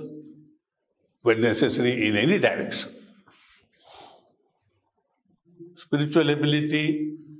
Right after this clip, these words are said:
the ultimate ability, is the ability to manifest power in any direction that you want or which the situation necessitates, and withdraw it when the work is over.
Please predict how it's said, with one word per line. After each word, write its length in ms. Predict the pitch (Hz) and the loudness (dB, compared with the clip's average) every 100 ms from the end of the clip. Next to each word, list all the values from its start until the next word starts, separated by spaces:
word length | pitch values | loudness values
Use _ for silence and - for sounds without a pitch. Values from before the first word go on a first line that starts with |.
| - _ _ _ _ - - | -20 _ _ _ _ -20 -2
the 80 | 107 | 0
ultimate 500 | 113 143 170 156 151 | 2 2 2 4 4
ability, 760 | 143 135 131 127 123 135 - - - - - _ _ _ _ _ _ | 2 2 2 0 -2 -4 -4 -12 -16 -20 -20 _ _ _ _ _ _
is 200 | - 127 | -2 0
the 140 | - 123 | 2 2
ability 560 | 123 143 143 143 139 | 2 2 2 0 -2
to 140 | 135 131 | 0 0
manifest 760 | 113 120 143 127 143 120 - | 4 2 2 0 2 0 -2
power 340 | 123 127 131 127 | 0 2 2 2
in 140 | 110 | 0
any 240 | 117 143 | 2 2
direction 640 | 147 131 127 120 - 135 117 | 4 4 2 -2 0 0 0
that 180 | 110 | -2
you 140 | 110 113 | -2 -4
want 500 | 110 113 113 98 - - - | 2 2 2 -2 -6 -14 -2
or 300 | 113 113 - | 0 0 -2
which 280 | 110 110 113 | -4 -4 -4
the 100 | 104 | -4
situation 680 | 113 110 123 117 - - 101 | -6 -4 -2 0 -2 -8 -4
necessitates, 840 | 110 - 113 - 113 90 - - _ _ _ _ _ _ _ _ _ _ _ _ _ _ _ _ _ - - | -4 -4 -8 -6 -4 -4 -4 -6 _ _ _ _ _ _ _ _ _ _ _ _ _ _ _ _ _ -6 0
and 200 | 113 104 | 2 4
withdraw 300 | 117 127 127 | 4 4 4
it 180 | 120 | 2
when 120 | 120 101 | -2 0
the 60 | |
work 240 | 110 104 113 | 0 0 -2
is 120 | 104 | -4
over. 300 | 104 101 | -4 -4